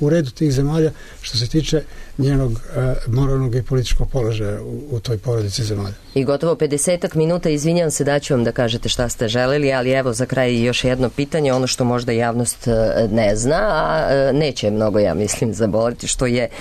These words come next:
Speaker 2: e, zapravo članstvo u nato veoma skupo, a o tome se, e, često ne govori. Zemlja mora da plati, e, određenu svotu novca i da zadovolji neke standarde da bi mogla da,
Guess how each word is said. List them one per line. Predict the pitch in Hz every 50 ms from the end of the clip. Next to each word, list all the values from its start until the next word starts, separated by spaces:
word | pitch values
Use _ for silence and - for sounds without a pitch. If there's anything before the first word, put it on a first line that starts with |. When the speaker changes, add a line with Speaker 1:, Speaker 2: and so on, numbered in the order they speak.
| - - - -
Speaker 2:
e, | - 117 123 104
zapravo | 117 127 151 165 190 - 220 202 175 -
članstvo | - - 143 143 151 175 185 175 - - 165 160 170 165 151 - -
u | 117 120 120 113
nato | 104 120 135 147 156 - - 170 156
veoma | 131 127 127 131 143 156 165 170 165
skupo, | - - - - 160 143 - - 110
a | 95 101 95 104
o | 113
tome | 107 - 120 131 143 151
se, | 147 - - 151 147 147 143 135 - - - - - -
e, | - 120 117 87 98
često | - - 135 139 - - - 151
ne | 139 143 139
govori. | 123 139 135 135 139 139 117 104 95 85 65 104 107
Zemlja | 101 127 120 123 135 135
mora | 139 151 160 156 151
da | 139 139
plati, | - - 147 147 151 - 156 143 135 127 - - - - - - -
e, | 120 131 120 92
određenu | 62 117 135 135 147 151 139 127 123 120 123 117 110 92 -
svotu | - - - - - 131 127 127 - - 120 104
novca | 107 110 107 110 120 - - - - 196 214 233 226 220 196 165
i | 156 160 165 175 170 156
da | 139 143 131
zadovolji | 117 131 123 117 135 139 147 175 180 175 170
neke | 170 165 156 165 151
standarde | - - 147 143 135 143 135 123 131 117
da | 123 110
bi | - 120
mogla | 113 117 113 113 107 123 117
da, | 113 107 113 110 110 107